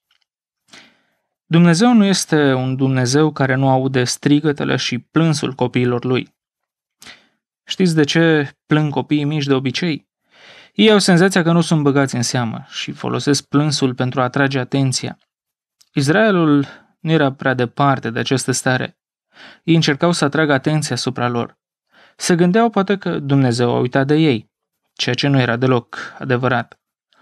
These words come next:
Dumnezeu îi avea în centrul atenției. Tocmai de aceea convocă adunarea întregului popor.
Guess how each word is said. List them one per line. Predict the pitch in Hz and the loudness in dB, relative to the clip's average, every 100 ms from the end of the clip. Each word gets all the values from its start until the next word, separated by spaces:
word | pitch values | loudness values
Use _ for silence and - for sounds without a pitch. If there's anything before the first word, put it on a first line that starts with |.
| _ _ | _ _
Dumnezeu | 147 156 135 123 151 | -2 0 0 0 2
îi | 165 | 2
avea | 131 139 | 2 0
în | 131 | 0
centrul | 131 151 139 120 | 0 -2 -2 -4
atenției. | 120 131 127 - - - _ _ _ _ _ - | -4 -4 -6 -8 -12 -16 _ _ _ _ _ -2
Tocmai | 160 160 139 | 2 2 2
de | 135 | 0
aceea | 131 160 156 139 127 | 0 0 2 2 0
convocă | 123 - 131 143 139 | -4 -4 0 0 2
adunarea | 135 131 131 139 151 123 | 0 2 2 4 2 2
întregului | 117 131 131 123 120 | -2 -4 -2 -4 -4
popor. | 123 139 123 - | -6 -4 -4 -6